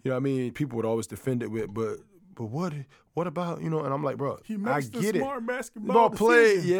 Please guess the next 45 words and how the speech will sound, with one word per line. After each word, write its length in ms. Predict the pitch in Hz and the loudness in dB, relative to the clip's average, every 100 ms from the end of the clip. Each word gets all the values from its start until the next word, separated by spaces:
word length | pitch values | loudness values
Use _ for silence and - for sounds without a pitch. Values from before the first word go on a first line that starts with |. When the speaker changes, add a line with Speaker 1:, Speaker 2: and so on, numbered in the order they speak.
| 202 | 2
Speaker 1:
yeah. 380 | 202 196 185 135 | 4 4 4 2
And 80 | |
I'm 120 | 175 214 | 2 4
like, 180 | 185 165 | 2 2
I'm 100 | 226 | 0
like, 140 | 208 | 2
Speaker 2:
<laughs> 140 | 170 165 | 0 0
Speaker 1:
"Bruh, 600 | 262 294 226 123 78 - _ - 311 208 180 | 2 4 4 0 -2 -10 _ -20 -14 -14 -14
hold 800 | - 392 330 240 180 117 90 123 | 0 2 4 4 4 2 -2 -2
on." 240 | 160 165 135 | -2 -2 2
<laughs> 140 | 196 165 - 185 - - | 2 0 -8 -20 -20 -2
You 80 | 214 | 2
know 80 | 233 | 2
what 120 | 240 | 4
I 40 | |
mean? 80 | 233 | 4
Like, 240 | 180 175 | 4 2
like, 300 | 190 180 160 | 0 0 0
I 140 | 160 170 | 0 0
get 280 | 135 262 170 | 0 0 0
it, 160 | - _ | -4 _
but, 320 | 147 156 139 - _ _ _ _ _ _ _ _ _ - | 0 2 0 -4 _ _ _ _ _ _ _ _ _ -4
like, 160 | 139 | -2
no. 380 | 127 196 107 - _ _ _ _ _ _ 143 | 0 -2 -2 -6 _ _ _ _ _ _ -6
Like, 140 | 139 | -4
you 80 | 156 | -2
know, 180 | 143 139 | -2 -2
that, 220 | 135 127 | -6 -6
no, 120 | 113 | -6
you 120 | 120 | -6
should 180 | 131 127 | -6 -6
have 80 | 120 | -6
shot 260 | - 147 117 | -4 -4 -4
that 160 | 123 | -6
shot. 280 | - 208 - | -4 -4 -4
Or 140 | 127 123 | -4 -2
Speaker 2:
Yeah. 120 | 135 | -2
Speaker 1:
you 40 | 139 | -4
should 260 | 165 151 | -2 -2
have, 500 | 123 120 113 110 - _ _ _ _ _ - | -2 -4 -4 -6 -10 _ _ _ _ _ -8
you 80 | 135 | -4
know 40 | |
what 60 | 143 | -4
I 40 | |
mean? 260 | 135 127 | -4 -6